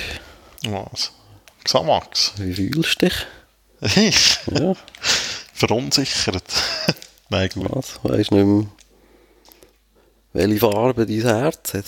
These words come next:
Speaker 2: <laughs>
Speaker 1: Ja, nein, das Problem ist, äh, also nein, das Problem ist, das Sagen ist,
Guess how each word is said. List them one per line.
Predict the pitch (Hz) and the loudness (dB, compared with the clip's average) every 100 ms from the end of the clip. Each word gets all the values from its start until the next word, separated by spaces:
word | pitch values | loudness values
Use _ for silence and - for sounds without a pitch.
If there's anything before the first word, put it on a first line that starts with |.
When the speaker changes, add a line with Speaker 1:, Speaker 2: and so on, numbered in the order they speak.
| - | 2
Speaker 2:
<laughs> | 101 | 4
Speaker 1:
Ja, | 101 101 120 | 6 6 6
nein, | 117 120 123 | 4 2 0
das | 113 - | -2 -8
Problem | - 107 110 123 | -12 -4 -2 -2
ist, | 113 - | -2 -2
äh, | 117 113 107 101 _ _ - - - _ _ _ | -4 -4 -4 -6 _ _ -20 -20 -20 _ _ _
also | - 90 | -2 2
nein, | 104 | 2
das | 110 | 2
Problem | - 110 110 | 0 -2 0
ist, | 104 - 104 | -2 -4 0
das | |
Sagen | 98 101 113 110 107 | 4 6 4 2 2
ist, | 107 123 | 4 4